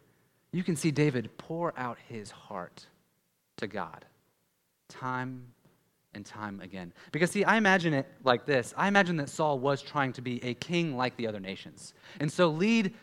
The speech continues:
his nation into battle just like kings of the other nations led into battle, which meant being stoic,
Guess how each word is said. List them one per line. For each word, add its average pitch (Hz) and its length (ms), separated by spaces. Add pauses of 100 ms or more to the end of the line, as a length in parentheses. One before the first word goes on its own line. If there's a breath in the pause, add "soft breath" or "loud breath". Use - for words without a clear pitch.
(340 loud breath)
his 214 240
nation 190 340
into 165 160
battle 147 340
just 160 200
like 165 140
kings 175 280
of 147 80
the 135 120
other 156 160
nations 113 340
led 107 100
into 98 120
battle, 95 200
which 151 180
meant 208 200 (260 loud breath)
being 196 220
stoic, 202 600